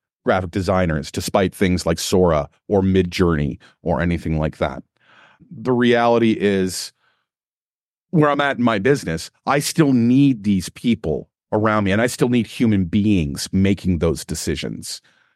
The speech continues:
A I does a really, really great job of a lot of things, but what it doesn't do a great job is hitting you in the heart. And that's what I'm in the business of,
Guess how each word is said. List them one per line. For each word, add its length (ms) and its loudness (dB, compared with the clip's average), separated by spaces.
A 160 2
I 120 2
does 160 0
a 40 -2
really, 200 2
really 200 2
great 200 0
job 220 2
of 120 -8
a 40 -4
lot 160 0
of 80 -10
things, 480 -2
but 80 0
what 220 0
it 260 -6
doesn't 340 0
do 120 2
a 40 0
great 240 0
job 460 2
is 300 -6
hitting 280 -2
you 100 2
in 60 -2
the 80 -6
heart. 340 -2
And 140 0
that's 180 -2
what 100 2
I'm 100 2
in 80 2
the 80 -2
business 560 -4
of, 360 -12